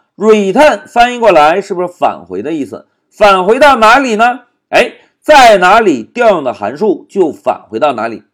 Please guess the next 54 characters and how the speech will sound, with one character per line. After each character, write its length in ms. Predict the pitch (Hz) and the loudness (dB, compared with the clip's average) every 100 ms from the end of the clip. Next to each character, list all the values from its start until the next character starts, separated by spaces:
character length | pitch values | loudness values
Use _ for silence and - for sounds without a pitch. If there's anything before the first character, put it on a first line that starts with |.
| _ - | _ -2
那 160 | 277 | 0
现 120 | 285 | 2
在 200 | 311 247 - | 2 0 -4
同 80 | 156 | -12
学 60 | 165 | -10
们 140 | 180 | -10
思 200 | 175 175 | -8 -6
考 180 | 143 98 | -6 -6
一 60 | |
下， 240 | 117 139 _ _ _ | -4 -6 _ _ _
如 420 | - 226 311 349 | -6 0 2 4
果 200 | 320 254 214 | 4 4 4
我 40 | |
们 80 | 170 | 2
在 200 | 226 370 | 2 2
函 320 | - 120 196 | 0 -6 -4
数 160 | 240 214 | -4 2
中 300 | 220 233 220 _ _ | 2 2 -2 _ _
使 380 | - 175 180 | -12 -2 2
用 280 | 214 269 233 | 2 2 -2
return 680 | 180 180 156 131 156 262 214 | 0 2 2 -2 -2 -4 -2
这 100 | 190 | -4
个 140 | 156 | -4
关 160 | 156 196 | -4 -4
键 100 | 214 | -2
字 280 | 226 190 - _ _ | -2 -2 -6 _ _
返 480 | - 202 180 151 131 | -2 2 2 0 0
回 140 | 190 | 2
到 320 | 175 202 - _ | 2 0 -4 _
调 340 | 294 285 208 | 0 2 2
用 260 | 160 151 104 | 2 -4 -8
函 240 | 95 104 | -14 -14
数 120 | 143 165 | -10 -6
的 80 | |
位 160 | 160 160 | -4 -4
置， 240 | 131 - _ _ | -4 -10 _ _
那 140 | - 285 | -2 2
么 100 | 285 254 _ _ | 2 0 _ _
在 320 | - 277 247 | 0 2 2
return 680 | 190 196 180 147 240 262 190 | 4 4 4 2 -2 -2 -4
关 260 | 160 233 247 | -4 -4 -2
键 160 | 240 | -6
字 200 | 208 202 | -6 -6
下 280 | 175 247 202 | -4 0 2
方， 300 | 175 220 233 _ _ - | 4 2 0 _ _ -8
我 140 | 151 | -6
们 200 | 160 208 | -4 -4
再 420 | 285 285 233 180 | 2 4 4 2
编 300 | 170 220 226 | -2 -4 -4
写 200 | 180 127 | -4 -4
一 120 | 151 | -6
些 160 | 156 190 | -4 0
代 200 | 208 190 | 2 0
码， 220 | 131 92 | -2 -8